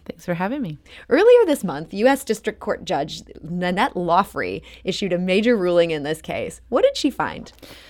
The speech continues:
Speaker 1: Well, uh, this ruling was actually a follow-up on a decision from last year where Judge Lowry ruled that the policies and procedures of the Missouri Parole Board are unconstitutional as they relate to this class of <clears throat> juvenile offenders,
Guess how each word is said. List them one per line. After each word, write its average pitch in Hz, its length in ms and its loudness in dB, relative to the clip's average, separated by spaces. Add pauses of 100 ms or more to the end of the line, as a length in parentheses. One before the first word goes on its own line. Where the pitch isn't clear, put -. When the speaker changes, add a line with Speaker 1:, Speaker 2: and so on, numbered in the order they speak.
(240)
Speaker 1:
Well, 214 380 2
uh, 202 140 -6
this 233 320 -4
ruling 214 300 -2
was 185 100 -2
actually 175 320 -2
a 165 60 -4
follow-up 165 420 -4
on 156 80 -6
a 147 80 -4
decision 147 400 -8
from 147 160 -8
last 143 340 -4
year 131 220 -6
where 131 460 -6
Judge 139 200 -8
Lowry 135 340 -6
ruled 139 420 -8
that 127 320 -8
the 131 340 -6
policies 151 640 -4
and 135 80 -10
procedures 135 520 -8
of 135 120 -8
the 131 80 -6
Missouri 131 360 -4
Parole 135 280 -6
Board 131 400 -6
are 131 320 -8
unconstitutional 147 960 -4
as 131 100 -10
they 143 100 -6
relate 143 320 -6
to - 100 -10
this 147 180 -8
class 147 360 -6
of 147 180 -8 (380)
<clears throat> 156 360 4
juvenile 151 380 2
offenders, 123 600 -8